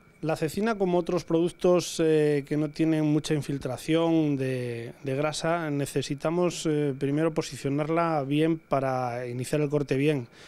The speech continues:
Eh, debemos de sujetarlo con unos soportes que, que no se nos muevan y después colocarla bien, porque lo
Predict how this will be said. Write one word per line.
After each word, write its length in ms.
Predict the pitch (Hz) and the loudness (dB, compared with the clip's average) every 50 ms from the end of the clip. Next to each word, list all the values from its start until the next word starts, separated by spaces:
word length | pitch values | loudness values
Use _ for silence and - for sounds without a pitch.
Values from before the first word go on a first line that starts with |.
| - - - - | -20 -20 -10 -6
Eh, 220 | 139 131 131 135 127 | -4 -2 -2 -2 -2
debemos 400 | 131 139 143 147 151 147 143 139 | -2 0 0 0 0 0 0 0
de 540 | 147 147 143 143 143 143 139 143 139 139 139 | 2 2 2 2 2 0 0 0 0 0 -2
sujetarlo 680 | - - 156 147 131 143 139 135 - 151 151 151 143 | -2 -4 -4 -4 -2 -2 -2 -2 -2 -2 0 0 0
con 140 | 139 139 139 | 0 0 0
unos 220 | 143 147 143 - | 0 -2 -2 -2
soportes 540 | 143 135 131 151 156 160 147 - 147 131 - | -4 -4 -2 0 -2 0 0 -2 -2 -2 -4
que, 280 | - 139 127 123 120 117 | -6 -6 -6 -6 -6 -8
que 100 | - 135 | -6 -6
no 120 | 139 127 | -6 -4
se 80 | 127 147 | -2 -2
nos 120 | 151 143 | 0 2
muevan 320 | 151 165 170 170 170 175 - - - - - - - | 4 4 4 4 4 2 -2 -6 -14 -20 -20 -6 -4
y 100 | 160 147 | 0 0
después 360 | 143 139 - - 165 160 160 | 0 0 0 0 0 0 0
colocarla 460 | - 175 165 156 156 160 156 165 160 | 2 2 2 2 2 0 0 2 2
bien, 160 | 160 165 160 | 2 0 0
porque 320 | 160 165 156 143 139 139 131 | 0 -2 -2 -2 -2 -4 -4
lo 380 | 131 131 131 135 131 127 123 | -4 -2 -2 -2 -2 -4 -6